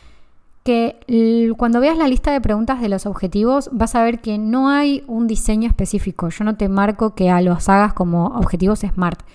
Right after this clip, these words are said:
pero sí que te preguntes, bueno, ¿cómo voy a saber si yo llegué a este resultado, no? O sea, ¿qué, qué me va a dar el, la métrica? O no te digo la métrica, pero ¿qué indicadores claves voy a tener que me digan, yo este objetivo lo logré?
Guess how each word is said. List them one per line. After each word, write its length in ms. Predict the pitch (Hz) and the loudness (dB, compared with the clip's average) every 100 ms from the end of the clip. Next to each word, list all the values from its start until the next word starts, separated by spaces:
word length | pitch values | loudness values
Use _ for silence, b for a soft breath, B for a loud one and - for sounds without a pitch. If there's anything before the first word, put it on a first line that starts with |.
| b b b | b b b
pero 160 | 208 208 | 2 2
sí 120 | 277 | 0
que 120 | 294 | -4
te 100 | 226 | -2
preguntes, 600 | 185 180 214 190 160 - | 0 2 2 0 0 0
bueno, 340 | 180 190 165 - - | 2 2 0 -6 -2
¿cómo 240 | 202 208 | 2 4
voy 140 | 214 | 4
a 80 | 214 | 2
saber 340 | 208 170 185 190 | 0 0 0 -2
si 100 | 185 | -6
yo 140 | 202 | -8
llegué 580 | - 170 170 180 151 - | -6 -6 -2 -2 -4 -14
a 120 | 247 160 | -12 -10
este 160 | - | -6
resultado, 680 | 156 143 151 165 151 143 147 | -6 -6 -6 -2 -2 -2 -4
no? 200 | 156 247 | -6 -8
O 40 | |
sea, 180 | - 156 | -8 -12
¿qué, 280 | - 185 190 b b b b - | -6 -6 -6 b b b b -4
qué 100 | 202 | 0
me 120 | 202 | 2
va 140 | 196 190 | 4 4
a 40 | |
dar 180 | 190 196 | 2 2
el, 380 | 190 190 196 165 | 0 -2 -4 -4
la 140 | 160 | -4
métrica? 680 | 170 208 190 - 185 180 180 | -2 -2 -2 -2 2 4 4
O 320 | 160 156 156 | 2 0 -2
no 140 | 160 | -4
te 100 | 170 | -2
digo 160 | 190 185 | -2 0
la 100 | 160 | -2
métrica, 380 | 165 165 170 147 | -4 -6 -8 -4
pero 340 | 165 156 156 b b b b b _ - | -4 -4 -6 b b b b b _ -2
¿qué 100 | 220 | 2
indicadores 680 | 220 233 202 180 190 196 | 2 2 0 2 4 2
claves 360 | - 196 185 180 | 0 2 2 2
voy 140 | 185 | 2
a 100 | 180 | 2
tener 360 | 175 165 175 214 b b b b | 0 0 0 -2 b b b b
que 120 | 185 | -2
me 120 | 175 | 0
digan, 440 | 170 180 185 190 226 - | 0 0 -2 -4 -10 -10
yo 260 | 190 185 | -6 -4
este 240 | 220 - 180 | 2 2 2
objetivo 480 | 170 165 175 175 | -4 -4 0 2
lo 140 | 170 156 | 2 0
logré? 300 | 147 143 | 0 -2